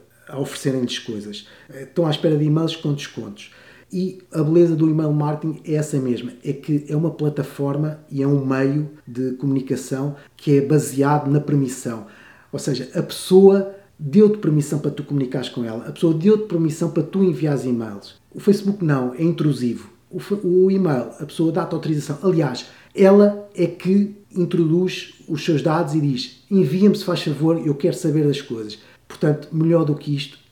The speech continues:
é impossível. E eu falei agora nisto tudo e como é que, que tipo de plataforma ou tipo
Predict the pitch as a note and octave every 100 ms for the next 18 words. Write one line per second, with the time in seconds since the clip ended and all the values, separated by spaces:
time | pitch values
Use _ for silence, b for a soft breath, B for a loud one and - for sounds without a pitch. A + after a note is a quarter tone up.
0 | - C#3 C3 - - G#2+ G3+ - _ A#3+
1 | B3 B3 B B _ E3 - D3+ D3 D3
2 | D#3 D#3 D#3+ D3+ - F3 F#3 - - E3+
3 | - F3 F3+ F#3 F#3 - _ F#3+ G3 G3+
4 | - F3+ - D#3+ C#3+ D3+ D3 D3+ D3+ D3+
5 | - C#3 C#3 C#3+ C#3+ C#3+ - B2 C#3+ C3+